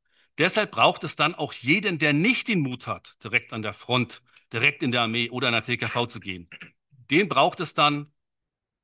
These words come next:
eben an seinem Platz draußen für die da drin. Und nur so kann es funktionieren.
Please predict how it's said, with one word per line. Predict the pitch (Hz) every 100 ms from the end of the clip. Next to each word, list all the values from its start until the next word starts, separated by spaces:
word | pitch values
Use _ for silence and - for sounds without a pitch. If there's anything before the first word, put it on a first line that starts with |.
| _ _ _ _ - _ _
eben | 139 139 143 139 - _
an | 117 110
seinem | 120 139 -
Platz | 117 123 - - _ _ _ _ _
draußen | 107 131 156 160 151
für | - 110
die | 123
da | 110
drin. | 104 107 82 78
Und | 98 110
nur | 143 143
so | 160
kann | - 139
es | -
funktionieren. | 139 - 127 107 90